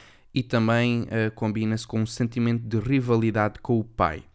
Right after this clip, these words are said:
E como é que vocês sabem se se adequa ou não a alguém, né? Vocês veem alguém que tenha filhos ou alguém que seja um pai ou assim e veem, "Ah, não sei o quê, tá, tá aqui a acontecer um complexo de Édipo", não é? Como é que, o que é que, como, o que é que vocês podem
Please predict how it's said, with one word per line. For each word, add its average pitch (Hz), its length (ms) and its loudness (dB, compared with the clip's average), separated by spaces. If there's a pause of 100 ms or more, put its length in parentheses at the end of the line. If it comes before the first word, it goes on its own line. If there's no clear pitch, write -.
(500)
E 170 60 0
como 202 200 0
é 202 40 0
que 202 60 -8
vocês 180 280 -2
sabem 170 340 0
se - 180 -8
se - 140 -2
adequa 147 280 -4
ou 151 200 6
não 139 320 4
a 120 60 2
alguém, 113 360 0
né? 92 140 -6 (100)
Vocês 107 260 -6
veem 113 140 0
alguém 110 300 -2
que - 60 -20
tenha 104 300 -4
filhos 143 480 -4
ou 104 80 0
alguém 107 280 0
que - 60 -12
seja 110 260 -2
um 107 100 -2
pai 135 380 0
ou 107 60 0
assim 175 400 -4 (520)
e 131 80 0
veem, 123 240 0
"Ah, 120 120 -2
não 107 120 -4
sei - 160 -10
o 117 40 -16
quê, 156 180 -4
tá, 107 280 -6
tá - 180 -10
aqui 117 220 -6
a 123 60 2
acontecer 123 320 -4
um 135 100 2
complexo 123 540 -4
de 113 80 2
Édipo", 92 320 -2
não 92 100 -8
é? 90 160 -12
Como 113 120 -8
é 110 40 -6
que, 113 60 -16
o - 800 -20
que 127 80 -4
é - 40 0
que, 113 200 -14 (140)
como, 123 160 -2
o - 20 -2
que 123 140 -6
é - 20 -2
que - 80 -16
vocês 117 280 -2
podem 107 760 -4